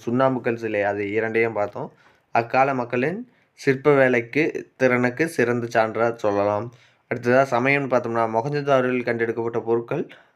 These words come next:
அங்கு வாழ்ந்த மக்களின் சமய கோட்பாடுகளையும் சமய பற்றினையும் அறிவிக்கின்றன. பசுபதி என்ற சிவனையும், பெண் கடவுளையும், லிங்கம், சூலம், மரம் முதலியவற்றையும் வணங்கினர். இறந்தவர்களை புதைக்கும்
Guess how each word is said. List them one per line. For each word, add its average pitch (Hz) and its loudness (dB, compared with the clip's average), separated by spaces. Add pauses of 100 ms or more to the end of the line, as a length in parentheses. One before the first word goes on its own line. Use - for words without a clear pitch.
அங்கு 120 0
வாழ்ந்த 143 4
மக்களின் 135 0
சமய 135 2
கோட்பாடுகளையும் 120 0 (460)
சமய 147 2 (460)
பற்றினையும் 135 2
அறிவிக்கின்றன. 117 2
பசுபதி 143 2
என்ற 117 0
சிவனையும், 123 -2
பெண் 151 2
கடவுளையும், 120 -2 (420)
லிங்கம், 139 2
சூலம், 139 2
மரம் 127 2 (100)
முதலியவற்றையும் 117 2
வணங்கினர். 113 -4 (380)
இறந்தவர்களை 147 4
புதைக்கும் 127 -2